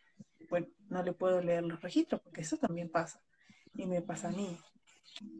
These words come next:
Entonces, este, decirle, "Bueno, mira, hoy no es el día, vamos a tener que cancelar la sesión", ¿sí? Porque,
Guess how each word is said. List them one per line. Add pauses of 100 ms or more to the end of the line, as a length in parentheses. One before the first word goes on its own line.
(200)
Entonces,
este,
decirle,
"Bueno,
mira,
hoy
no
es
el
día, (1400)
vamos
a
tener
que
cancelar
la
sesión", (380)
¿sí?
Porque,